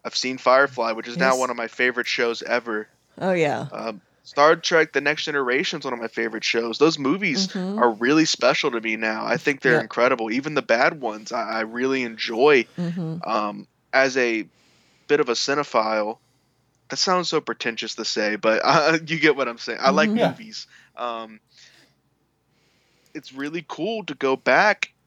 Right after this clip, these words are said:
Speaker 1: and watch the evolution of those Star Trek movies.
Speaker 2: Mm-hmm.
Speaker 1: Star Trek The Motion Picture is apparently considered by many to be one of the worst Star Trek movies.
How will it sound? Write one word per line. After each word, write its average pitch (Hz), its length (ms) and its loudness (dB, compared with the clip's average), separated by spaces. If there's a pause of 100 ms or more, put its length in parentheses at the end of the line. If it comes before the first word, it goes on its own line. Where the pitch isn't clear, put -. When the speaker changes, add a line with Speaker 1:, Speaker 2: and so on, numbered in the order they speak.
(120)
Speaker 1:
and 123 260 -6
watch 131 360 2
the 135 180 -2
evolution 123 720 -2
of 117 120 -4
those 110 180 -2
Star 113 240 -2
Trek - 280 0
movies. 117 440 -6
Speaker 2:
Mm-hmm. 165 460 -6
Speaker 1:
Star 147 320 6
Trek 143 340 0
The 123 60 -12
Motion 123 320 -4
Picture 117 540 0 (500)
is 117 120 -10
apparently 165 640 2 (100)
considered 139 400 0
by 113 140 2
many 120 320 -2
to 131 100 -8
be 120 140 -2
one 117 200 0
of 120 100 -6
the 110 100 0
worst 113 340 0
Star 147 200 4
Trek 156 260 -2
movies. 180 440 -4